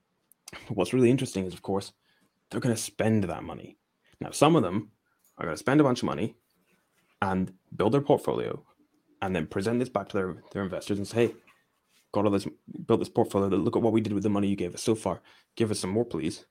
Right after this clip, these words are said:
Wonderful. They're gonna raise a bunch more money. But some of them aren't. So there's, it's, it's, there's a lot to think about.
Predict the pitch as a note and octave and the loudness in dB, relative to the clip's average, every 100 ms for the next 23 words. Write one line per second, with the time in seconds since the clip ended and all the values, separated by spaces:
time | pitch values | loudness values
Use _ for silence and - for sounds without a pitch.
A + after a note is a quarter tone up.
0 | _ _ - G2 F#2 E2 A2 G#2 F2+ D#2+ | _ _ -6 -4 -4 -4 -2 -2 0 -2
1 | - - - - F2+ - _ _ _ _ | -4 -8 -8 -8 -8 -10 _ _ _ _
2 | _ - C3 C#3+ A#2+ - G2 C#2+ - - | _ -4 0 2 2 0 -2 -2 -8 -14
3 | _ _ _ _ _ _ _ _ - F#2+ | _ _ _ _ _ _ _ _ -2 2
4 | F#2+ F#2 - _ _ _ _ _ - _ | 4 2 0 _ _ _ _ _ -20 _
5 | _ _ - - - - G#2+ - - - | _ _ -20 -20 -20 -4 -2 -2 -12 -8
6 | A2+ - - A2 - - _ - - _ | -4 -2 -2 -6 -8 -16 _ -20 -20 _
7 | A2 G2+ C3 D3 A2 G#2 F2 D2+ - | 0 4 4 4 2 0 0 -2 -4